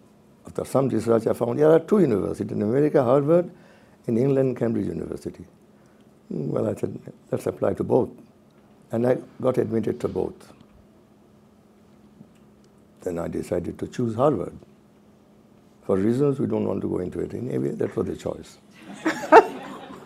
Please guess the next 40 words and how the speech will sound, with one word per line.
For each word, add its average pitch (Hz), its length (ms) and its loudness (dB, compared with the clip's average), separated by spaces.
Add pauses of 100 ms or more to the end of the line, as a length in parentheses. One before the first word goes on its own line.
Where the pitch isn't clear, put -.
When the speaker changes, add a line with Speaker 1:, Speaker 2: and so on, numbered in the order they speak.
(840)
Speaker 2:
Lunchtime. 208 720 8 (640)
Speaker 1:
If 131 80 -2
you 143 140 2
want 151 160 2
to 160 80 0
discuss, 135 380 0
I 120 100 0
can 220 180 -2
Speaker 2:
No, 254 340 12
no, 370 180 12
Speaker 1:
participate. 175 160 12
Speaker 2:
we 220 100 12
will, 220 180 10
we 226 120 12
will, 254 160 12
we 254 120 6
have 302 160 8
many 269 240 10
more 262 180 12
questions 214 480 6
for 190 200 6
Speaker 1:
It 160 60 4
will 156 40 -2
Speaker 2:
you. 120 140 2
Speaker 1:
take 123 200 4
time, 90 360 0
so. - 260 2 (240)
Speaker 2:
<laughs> - 180 -20
Speaker 1:
So 120 460 4 (2500)
Speaker 2:
You 170 120 0
ended 175 220 2
up 190 140 4
Speaker 1:
I, - 20 0
Speaker 2:
at 185 120 -4
Speaker 1:
I - 100 2
was 123 80 0
Speaker 2:
Harvard. 120 180 4
Speaker 1:
one 131 180 4
of 131 140 4
the, 127 320 2